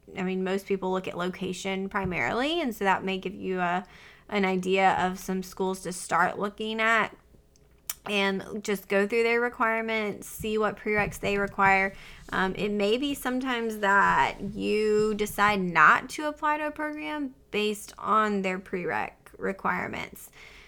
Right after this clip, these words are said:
So if a school requires organic chemistry and you don't wanna take that, then that might knock some schools off your list. Um, on the flip side, one thing to consider is the more specific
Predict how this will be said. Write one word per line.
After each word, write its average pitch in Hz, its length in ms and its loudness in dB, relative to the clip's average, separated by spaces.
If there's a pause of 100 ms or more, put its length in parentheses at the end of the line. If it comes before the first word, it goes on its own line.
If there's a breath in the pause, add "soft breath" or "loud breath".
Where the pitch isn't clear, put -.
(120)
So - 140 -8
if 196 100 -6
a 190 80 -4
school 214 680 2
requires 202 760 0
organic 190 460 -2
chemistry 185 920 -2
and 180 300 -4
you 190 140 -4
don't - 240 0
wanna 220 240 0
take 302 240 -6
that, 185 440 4 (120)
then 185 640 -2
that 185 200 2
might 185 400 -4 (160)
knock 180 300 -2
some 202 160 -6
schools 202 320 -4
off 208 200 -6
your 277 100 -4
list. 320 460 -6 (1000)
Um, 202 440 2
on 240 200 6
the 285 100 -4
flip 294 280 -4
side, 208 320 0
one 214 300 -2
thing 285 220 -6
to 277 60 -6
consider 214 520 -2
is 196 440 -2 (360 loud breath)
the 202 100 0
more 208 460 2
specific 214 1040 -6